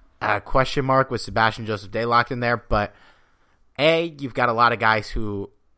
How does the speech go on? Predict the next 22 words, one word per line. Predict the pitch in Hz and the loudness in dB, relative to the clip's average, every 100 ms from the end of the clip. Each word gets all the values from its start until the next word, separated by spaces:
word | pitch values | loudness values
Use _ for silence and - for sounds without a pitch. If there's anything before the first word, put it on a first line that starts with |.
| _ | _
feel | - - 208 | -12 -2 2
like | 196 - | 2 2
N | 139 139 | 0 -2
F | 147 | -2
L | 135 | 4
players. | - 123 127 127 131 - - - | 6 6 2 -4 -6 -12 -16 -16
B, | - 135 139 | -8 -4 -4
you | 131 117 | -6 -8
shored | - - 147 139 | -10 -4 -2 0
up | 127 | -2
the | 117 | 0
outside | 117 - 110 | 0 0 -2
linebacker. | 104 107 101 104 - 107 101 - | -2 -2 -2 -6 -4 -6 -6 -8
You've | 107 - | -14 -8
got | 104 - - | -8 -8 -8
three | 127 123 | -6 0
guys | 113 110 107 - | 2 2 0 -6
that | 101 | -10
can | - | -8
at | 92 | -12
least | 98 92 - | -12 -14 -10
play. | 107 104 101 | -4 -2 -2